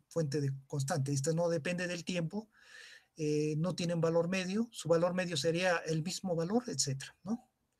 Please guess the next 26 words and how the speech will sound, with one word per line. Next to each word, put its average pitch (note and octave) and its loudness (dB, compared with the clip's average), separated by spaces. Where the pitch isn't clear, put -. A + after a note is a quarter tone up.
En E3 -2
cambio, G3+ 6
la D#3 0
corriente G#3 4
en F3+ 0
I F3+ 0
L G#3 2
ya F#3 2
es G#3+ 0
pulsante. C#3 2
La E3 2
corriente G3+ 2
en F3+ 0
I F#3 0
C A#3+ 4
también G3 2
va G3+ 2
a F#3 0
ser G#3+ 0
pulsante. E3+ 0
Y F#3 0
acá A#3 6
hemos G#3 2
colocado G3 4
I A3+ 8
cero A3+ 6